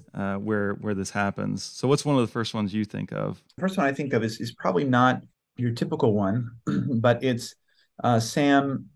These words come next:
Speaker 2: and, um, Frodo, they're in Mordor, uh, and everything is bleak. They're weary. And then we, you get this passage in Return of the King where it says,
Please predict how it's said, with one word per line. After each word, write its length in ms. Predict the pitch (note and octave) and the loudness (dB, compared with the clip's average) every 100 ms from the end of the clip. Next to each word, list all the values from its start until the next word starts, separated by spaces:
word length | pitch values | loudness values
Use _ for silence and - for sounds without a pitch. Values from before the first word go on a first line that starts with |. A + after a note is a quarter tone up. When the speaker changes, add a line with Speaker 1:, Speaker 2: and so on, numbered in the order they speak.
| - | -4
Speaker 2:
and, 340 | A#2+ A#2 A2+ | 0 2 4
um, 680 | A2 G#2+ G#2+ G#2 G2 F#2+ - - _ - | 6 6 4 4 0 -2 -4 -16 _ -18
Frodo, 560 | A2+ C3+ B2 A2+ G#2+ - B2 | 0 4 6 6 4 0 0
they're 120 | A2+ | 2
in 180 | B2+ C3+ | 4 6
Mordor, 640 | B2 A2+ G#2 G#2 G2+ G2+ - _ _ _ _ - | 6 6 6 4 4 0 -8 _ _ _ _ -4
uh, 360 | A2 G#2 F#2+ - | 0 2 0 -2
and 440 | A2 G#2+ G#2+ G2+ - | -4 -2 -2 -2 -2
everything 420 | A#2 A#2+ B2 B2 | 0 0 0 2
is 140 | A2 G2 | 2 0
bleak. 560 | G#2+ G#2+ G#2 G2 - _ _ _ _ _ _ _ - | -2 0 0 -4 -14 _ _ _ _ _ _ _ -10
They're 320 | G#2 A#2 A#2 | 0 4 6
weary. 640 | G#2+ A2 G#2+ G2+ G2 G2 G2 _ _ _ - _ _ - | 6 4 4 4 2 -2 -6 _ _ _ -20 _ _ 0
And 380 | B2 A#2 A#2 A#2 A#2+ | 4 6 6 4 2
then 160 | C3+ | 0
we, 100 | C3+ | 0
you 200 | C3 B2+ | -2 -2
get 140 | B2+ C#3+ | -2 -2
this 140 | B2 | -4
passage 420 | - B2 A#2+ G#2+ | 0 0 0 -2
in 80 | G#2 | -4
Return 240 | G#2 A2+ | -2 -2
of 60 | G2+ | -4
the 80 | G2 | -4
King 480 | - A2+ F#2+ F#2 G2 - _ | -6 -4 -4 -6 -10 -16 _
where 120 | A2 | -8
it 100 | A2 | -6
says, 420 | - G2+ G2+ F#2+ | -4 -4 -4 -6